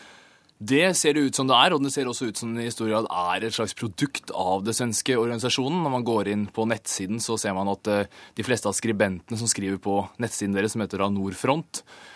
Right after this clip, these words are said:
ehm, der de er stort sett svenske, de som skriver der, og, eh, i tillegg når man også går inn på da, man kan kjøpe masse propagandaeffekter, så kommer man da umiddelbart til en svensk side. Så det norske miljøet er nok veldig, veldig lite, og man har, forsøker da å gi inntrykk av at man har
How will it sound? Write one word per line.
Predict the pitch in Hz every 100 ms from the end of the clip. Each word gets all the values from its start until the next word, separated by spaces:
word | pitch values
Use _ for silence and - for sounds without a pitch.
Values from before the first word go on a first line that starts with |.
| - -
ehm, | 101 98 101 95
der | 95 95 98
de | 95
er | 95
stort | 95 95
sett | 110
svenske, | - 117 95 - 156
de | 127
som | 107
skriver | 110 104 101 120
der, | 160 147
og, | 95 101 104
eh, | 104 101
i |
tillegg | 98 95
når | 98 101
man | 92
også | 107
går | 113 98 87
inn | 92
på | 104
da, | 98 95
man | 95
kan | 104
kjøpe | - 98 101
masse | 92 92
propagandaeffekter, | 104 110 95 90 92 92 107 - 156 156
så | - 113
kommer | 104 104
man |
da | 95 92 95
umiddelbart | 107 85 87 90
til | 107
en |
svensk | - 101 101 -
side. | - 107 85 95 - - - -
Så | - 110
det |
norske | 120 113 -
miljøet | 117 107 113 104
er |
nok | 107 107 - -
veldig, | 110 101
veldig | 104 110
lite, | 120 101 - 160
og | 120
man | 110
har, | 104 101 - - -
forsøker | - 107 101
da | 104
å | 101 107
gi | 110 110
inntrykk | 113 - 90
av | 107 117
at | 104
man | 107
har | 98 95